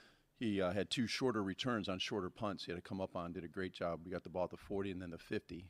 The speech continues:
He gave our offense great field position. Um, Corey did a great job in the fourth quarter. We had three punts in the last five minutes and forty seconds.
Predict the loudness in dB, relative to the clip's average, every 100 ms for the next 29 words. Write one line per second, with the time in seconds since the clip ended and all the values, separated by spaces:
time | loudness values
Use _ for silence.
0 | -8 -4 -2 -2 -4 -6 -6 -4 -4 -6
1 | -6 -8 -6 -8 -10 -14 -20 -20 _ _
2 | _ -2 0 0 -2 -6 -12 _ _ -4
3 | 0 2 2 -2 -2 -2 2 2 2 0
4 | -8 -6 -6 -6 -4 -4 -2 2 0 0
5 | -4 -4 -4 -4 -4 -2 -2 -2 -2 -2
6 | 0 -2 -6 -10 -8 -8 -4 -4 -6 -8
7 | -12